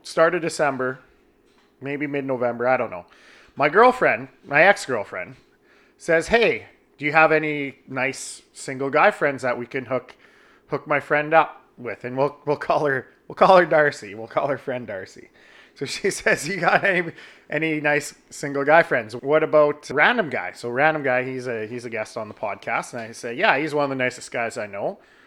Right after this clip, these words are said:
But what about my other friends? I, I got, I got some other friends." And she says, "Okay." And I said, "Well, why don't we do, like, a speed dating thing? We'll go out for wings.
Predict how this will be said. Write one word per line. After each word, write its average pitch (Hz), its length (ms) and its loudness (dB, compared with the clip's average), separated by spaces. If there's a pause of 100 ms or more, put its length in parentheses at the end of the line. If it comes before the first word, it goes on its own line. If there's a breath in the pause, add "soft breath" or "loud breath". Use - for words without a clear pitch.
(440 soft breath)
But 143 140 -2
what 151 280 -2
about 165 240 2
my 170 160 4
other 208 180 6
friends? 95 520 -8 (300 soft breath)
I, 123 160 -8
I 127 100 -4
got, 147 200 0 (120)
I 139 80 -6
got 165 220 0
some 127 140 -8
other 113 180 -6
friends." 123 460 -12 (500 soft breath)
And 120 140 -14
she 127 140 -10
says, 135 240 -4
"Okay." 151 320 2
And 151 120 -2
I 151 40 0
said, 156 180 -2
"Well, 190 140 4
why 196 240 6
don't 214 120 0
we 214 80 -6
do, 196 140 -6
like, 196 220 0
a - 20 -8
speed 160 300 -14
dating 143 280 -4
thing? 127 220 -8
We'll 123 100 -8
go 147 220 4
out 143 120 -2
for 135 140 -2
wings. 127 480 -6